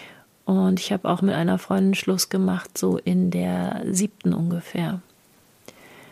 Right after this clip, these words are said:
Ähm, also ich habe diese Gespräche in jungen Jahren sehr direkt gesucht und gesagt, so,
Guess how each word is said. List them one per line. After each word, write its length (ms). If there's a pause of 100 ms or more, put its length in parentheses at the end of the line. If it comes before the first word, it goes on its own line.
(460)
Ähm, 720 (560)
also 200
ich 160
habe 220
diese 240
Gespräche 540
in 120
jungen 320
Jahren 340
sehr 160
direkt 380
gesucht 600
und 320
gesagt, 460
so, 180